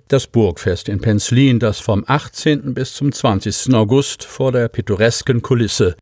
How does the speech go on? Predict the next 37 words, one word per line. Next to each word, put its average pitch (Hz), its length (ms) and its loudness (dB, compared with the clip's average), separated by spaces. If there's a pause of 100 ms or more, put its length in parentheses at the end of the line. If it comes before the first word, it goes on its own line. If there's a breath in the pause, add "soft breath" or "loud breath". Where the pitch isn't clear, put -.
(160)
der 139 80 4
mittelalterlichen 101 920 -2
Burganlage 90 840 0 (120)
über 92 260 -4
die 110 140 0
Bühne 92 320 -2
geht. - 360 -20 (480)
Am 123 200 4
Montag 143 680 2
wurde 160 220 0
die 143 160 4
höfisch-närrische 127 840 0
Familie 117 500 0
von 107 220 0
Bürgermeister 101 560 -2
Klaus 92 260 -4
Johansen 131 560 2
und 135 140 0
Vertretern 123 540 0
aus 104 160 -4
Politik 117 440 0
und 120 120 0
Verwaltung 101 640 2
im 95 140 0
historischen 98 520 0
Rathaus 90 480 -2
empfangen. 101 640 -6
"Wir 110 140 0
sind 165 280 0
mit 151 200 -4
den 120 280 0
höfischen 143 460 0
Sitten 127 500 2
nicht 143 380 0
mehr 139 180 -2
so 123 140 -6
vertraut", 135 560 2